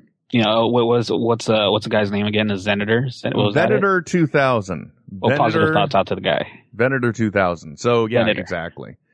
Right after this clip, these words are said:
Speaker 2: And, and, and, um, of course, Crystal, 'cause I just kept brutalizing her name. I was just <laughs> not getting it right at all. Which, which, by the way, if I were using my iPad to follow along on the show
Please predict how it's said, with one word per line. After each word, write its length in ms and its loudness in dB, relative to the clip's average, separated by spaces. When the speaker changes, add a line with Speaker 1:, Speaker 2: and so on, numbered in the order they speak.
Speaker 2:
And, 220 2
and, 320 0
and, 220 2
um, 420 0
of 80 -8
course, 260 -4
Crystal, 500 -8
'cause 180 -8
I 100 -6
just 160 -10
kept 260 -4
brutalizing 580 -2
her 80 -4
name. 280 -2
I 40 -10
was 160 -14
just 280 -16
<laughs> 320 -6
not 320 0
getting 300 0
it 100 -4
right 320 2
at 200 0
all. 240 2
Which, 240 0
which, 260 0
by 200 2
the 80 2
way, 280 0
if 180 -4
I 120 2
were 160 -4
using 680 -4
my 360 2
iPad 540 -2
to 60 -10
follow 340 0
along 260 0
on 80 -4
the 100 -4
show 360 -2